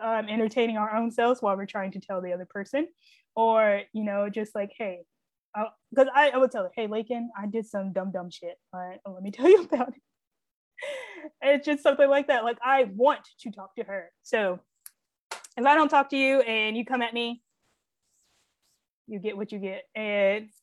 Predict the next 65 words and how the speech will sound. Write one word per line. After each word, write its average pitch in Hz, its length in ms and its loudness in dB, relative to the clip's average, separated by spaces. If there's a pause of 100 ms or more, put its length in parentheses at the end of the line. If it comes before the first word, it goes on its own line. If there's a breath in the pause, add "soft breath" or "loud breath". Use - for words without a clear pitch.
if 269 180 6
you're 277 160 6
one 262 160 6
of 254 80 2
the 247 60 0
people 240 600 2
that 208 200 -4
I 208 160 -6
said, 208 300 -6
"You 220 80 -8
know, 233 380 -4 (440)
if 240 100 -2
I 254 160 4
just 254 240 0
fall 226 200 2
off 233 220 2
and 220 100 -8
I 202 60 -4
just 208 240 -6
don't 220 260 -2
talk 269 260 -4
to 285 80 -4
you," 311 260 -2
like, 214 300 -2
some, 285 320 4
some 320 200 4
of 330 80 6
you, 311 220 2
like, 277 140 4
are, 262 240 4
are 233 160 2
my 226 140 -2
friends, 196 580 -2 (420)
and 220 540 2 (100)
we 233 140 2
haven't 226 200 -2
talked, 311 260 0
like, 190 200 -6
in 220 80 -8
a 220 40 -4
while, 254 420 0
I 302 80 4
will 302 100 -2
still 302 180 -10
totally 285 280 -4
talk 294 220 -4
to 220 60 -6
you. 180 120 -6 (180)
I'm 285 140 2
not 277 160 -2
talking 247 280 -4
about 208 300 -6
you. 180 140 -14 (320 soft breath)
I'm 247 140 -2
talking 302 240 6
about - 320 0
some 269 140 4
people 233 380 -2
that 202 180 -2
you 233 80 -4
need 220 120 -4
a 208 60 -4
personal 208 340 -8
boundary, 226 520 -4
and 185 720 -12